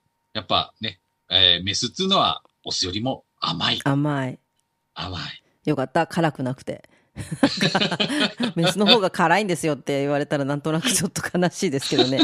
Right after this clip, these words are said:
Speaker 1: <laughs>
Speaker 2: 甘いですね。
Speaker 1: いやー、そう、あの、それを言ったらちょっと炎上しそうなので。
Speaker 2: うん。<laughs> そこだけだと炎上しちゃうんですよね。<laughs> 全部説明しないといけないっていう。
Speaker 1: ええ。でも、そうなんですよね。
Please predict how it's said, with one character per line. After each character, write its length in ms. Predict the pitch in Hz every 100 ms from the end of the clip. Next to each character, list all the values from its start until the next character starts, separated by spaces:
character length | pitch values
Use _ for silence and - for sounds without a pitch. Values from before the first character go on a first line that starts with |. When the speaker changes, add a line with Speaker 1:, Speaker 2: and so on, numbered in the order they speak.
| -
Speaker 1:
<laughs> 180 | - -
Speaker 2:
甘 240 | 151 185 190
い 60 |
で 60 | 190
す 140 | -
ね。 40 | 165
Speaker 1:
い 0 |
や 20 |
ー、 20 |
そ 100 | 185
う、 40 | 170
あ 80 |
の、 60 | 170
そ 120 | 208 202
れ 80 | 208
を 200 | 190 -
言 160 | 185 151
っ 40 |
た 60 | 131
ら 60 |
ち 60 | 170
ょ 40 |
っ 20 |
と 240 | 147 127 131
炎 160 | 151 190
上 140 | 196
し 60 | 190
そ 120 | 180
う 40 | 160
な 80 |
の 60 | 123
で。 80 | 285
Speaker 2:
う 20 |
ん。 20 | 175 - 294 - 208 -
<laughs> 580 | 233 - - - 339 240
そ 120 | -
こ 140 | 233 320
だ 120 | 359
け 80 | 381
だ 100 | 381
と 80 | 226
炎 180 | 202 202
上 140 | 208
し 80 | -
ち 60 |
ゃ 40 | 214
う 40 |
ん 20 |
で 80 | 160
す 100 | 135
よ 80 | 123
ね。 200 | 202 294 - -
<laughs> 200 | 180 254
全 220 | 262 294
部 80 | 160
説 260 | 196 180
明 120 | 196 208
し 60 |
な 120 | 208 196
い 60 |
と 60 | 165
い 80 | 151
け 100 | 143
な 80 |
い 40 | 127
っ 40 |
て 120 | -
い 40 | 120
う。 20 |
Speaker 1:
え 20 |
え。 20 | -
で 60 | - -
も、 60 |
そ 120 | 202 185
う 20 |
な 40 |
ん 20 |
で 40 | 147
す 40 |
よ 60 | 123
ね。 140 | 139